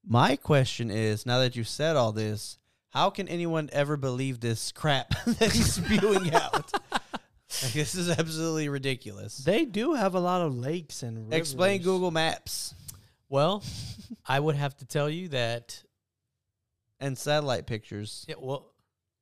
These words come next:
Speaker 2: what about G P S and satellite images?
Speaker 1: <laughs> Uh-huh.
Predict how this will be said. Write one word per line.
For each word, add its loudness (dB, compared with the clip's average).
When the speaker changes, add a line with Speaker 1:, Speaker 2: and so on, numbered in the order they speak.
Speaker 2:
what 2
about 2
G -6
P -6
S -6
and -10
satellite -6
images? -4
Speaker 1:
<laughs> -16
Uh-huh. -4